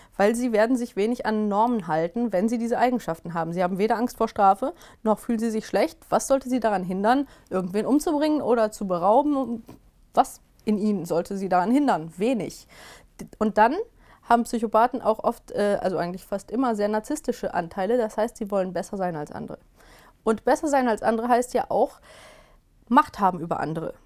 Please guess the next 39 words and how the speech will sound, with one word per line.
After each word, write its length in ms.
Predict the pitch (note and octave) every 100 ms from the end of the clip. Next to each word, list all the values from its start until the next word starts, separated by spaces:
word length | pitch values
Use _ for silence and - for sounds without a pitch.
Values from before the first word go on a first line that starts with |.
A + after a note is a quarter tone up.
| _ _ _
Das 140 | G#3+
ist 120 | C#4+
tatsächlich 480 | - C4 C#4 D#4 -
ein 80 | G#3
bisschen 320 | C#4 - D4+
so 180 | B3+ B3+
wie 100 | A#3
Schachspielen. 720 | - E3+ - - B3 D#4 F4+
Das 160 | C4 A#3+
heißt, 400 | A3+ C4+ - -
ähm, 440 | B3 B3+ B3+ B3
die 100 | A3+
scheinen 380 | G#3+ A3 B3 C#4
oft 260 | - C4 -
zu 100 | A#3
denken, 300 | G#3 C#4 C#4
andere 280 | - B3+ G#3
Menschen 420 | F3 B3 - C#4
haben 180 | A#3 G#3+
die 120 | G#3
und 160 | G3
die 100 | F3
Eigenschaften. 640 | - B3+ D4+ E4 E4 - B3
Ich 200 | - G3
will, 200 | C4 B3+
dass 180 | A#3+
die 140 | - G3
das 200 | G#3 B3+
und 120 | A3+
das 120 | A3+
für 140 | - G#3
mich 220 | F3 -
tun 280 | - D4 F4+ F4+ - - -
oder 220 | - A3+ G3
das 220 | G#3 C4+
und 160 | A3
das 240 | G#3+ A3+ -
eben 480 | - A3 A3 G#3+ - -
ihnen 460 | A#3 C4 B3 A3 F#3+